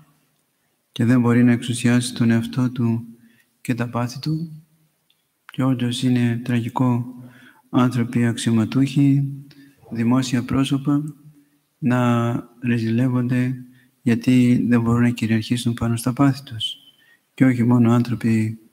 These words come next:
του πολιτικού βίου, αλλά και του εκκλησιαστικού, του εκκλησιαστικού,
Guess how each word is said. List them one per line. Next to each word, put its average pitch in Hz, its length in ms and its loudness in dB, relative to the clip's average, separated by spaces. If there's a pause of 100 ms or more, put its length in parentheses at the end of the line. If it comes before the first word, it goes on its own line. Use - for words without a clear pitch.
(880)
του 120 140 2
πολιτικού 120 600 0
βίου, 139 520 4
αλλά 120 320 4
και 117 260 0
του 120 200 -4
εκκλησιαστικού, 117 960 -2 (720)
του 156 120 0
εκκλησιαστικού, 117 1120 -4